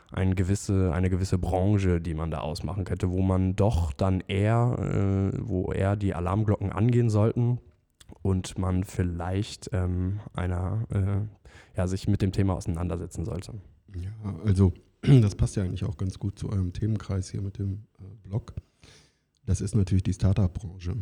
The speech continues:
Speaker 2: die, ähm, denkt, dass man sehr viele Leute als Freelancer beschäftigen kann. Und das Thema Scheinselbstständigkeit, was immer so durch den Raum geistert, will ich mal kurz wie folgt beschreiben.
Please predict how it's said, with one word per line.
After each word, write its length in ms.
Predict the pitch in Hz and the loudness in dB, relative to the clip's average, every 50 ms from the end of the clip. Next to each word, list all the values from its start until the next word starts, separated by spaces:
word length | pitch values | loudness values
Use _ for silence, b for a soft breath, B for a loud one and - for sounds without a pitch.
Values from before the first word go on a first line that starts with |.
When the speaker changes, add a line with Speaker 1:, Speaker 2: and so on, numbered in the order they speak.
| 90 - _ _ _ | -8 -10 _ _ _
Speaker 2:
die, 240 | - 98 92 92 92 92 | -18 -16 -14 -12 -8 -4
ähm, 640 | - 92 90 90 87 90 90 90 90 - 151 123 110 - | 0 2 2 2 2 0 0 -2 -6 -10 -16 -20 -18 -16
denkt, 500 | - 101 101 110 - - - - - - - 131 110 107 113 | -14 -12 -12 -12 -14 -14 -16 -14 -14 -12 -10 -12 -12 -12 -8
dass 220 | - 107 107 - - | -8 -6 -6 -4 -2
man 340 | 107 98 92 92 95 90 - | 0 2 2 2 0 -2 -6
sehr 180 | 104 98 95 92 | -10 -14 -12 -8
viele 200 | - - 101 95 | -4 0 2 2
Leute 320 | 90 90 90 95 - - | 4 6 4 4 4 2
als 140 | - 90 - | 0 -2 -4
Freelancer 500 | - - 95 92 92 87 87 87 - 87 | -4 -2 -2 0 0 0 0 -2 -2 -6
beschäftigen 580 | 92 113 117 - - - - - 98 98 101 95 | -6 -6 -6 -8 -8 -10 -8 -6 -4 -4 -2 -2
kann. 240 | - 110 107 110 113 b b b b b b b b b b b b b b _ - | 0 2 2 2 0 b b b b b b b b b b b b b b _ -2
Und 360 | 120 104 95 95 92 - - | 2 4 4 4 4 2 0
das 120 | 92 92 | -2 -2
Thema 280 | - - 104 98 95 90 | 2 2 4 6 6 4
Scheinselbstständigkeit, 1120 | - - 98 101 113 117 107 - - - 110 107 104 101 - - - - 95 98 101 98 - | 4 4 4 4 4 4 2 0 0 0 2 4 4 2 0 0 2 4 4 4 4 4 2
was 140 | 95 92 - | 0 0 2
immer 160 | 92 98 92 | 2 2 2
so 120 | 92 90 | 2 2
durch 160 | 90 95 95 | 2 2 0
den 120 | - 95 87 | 0 0 0
Raum 240 | 82 87 90 104 107 | 2 2 2 2 2
geistert, 380 | 107 101 101 - - 98 104 | 2 2 0 0 -2 -2 0
will 100 | 101 95 | 0 0
ich 100 | 98 95 | 0 2
mal 120 | 92 92 92 | 0 0 -2
kurz 300 | - - 101 101 - - | -2 -4 -6 -6 -2 -2
wie 80 | 95 | -4
folgt 280 | - - 92 110 - - | 0 2 0 0 0 -2
beschreiben. 460 | 117 110 - 110 104 104 104 107 107 | -6 -4 0 0 2 2 2 0 -2